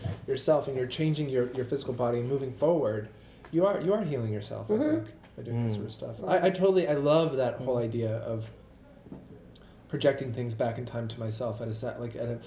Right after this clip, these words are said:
Speaker 4: Mm.
Speaker 1: time when I was lonely. You don't know. You got through that time. Maybe it was you now, your future self, sending that love back to yourself that got you through that time, or help, you know, you just don't know.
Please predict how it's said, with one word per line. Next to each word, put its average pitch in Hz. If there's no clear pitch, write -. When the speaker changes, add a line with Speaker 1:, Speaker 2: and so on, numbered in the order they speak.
Speaker 4:
Mm. 127
Speaker 1:
time 175
when 185
I 160
was 156
lonely. 165
You 180
don't 240
know. 214
You 160
got 202
through 156
that 117
time. 113
Maybe 151
it 147
was 143
you 156
now, 147
your 131
future 139
self, 151
sending 131
that 120
love 127
back 131
to 139
yourself 117
that 127
got 160
you 185
through 123
that 101
time, 98
or 123
help, 147
you 147
know, 120
you 160
just 180
don't 156
know. 107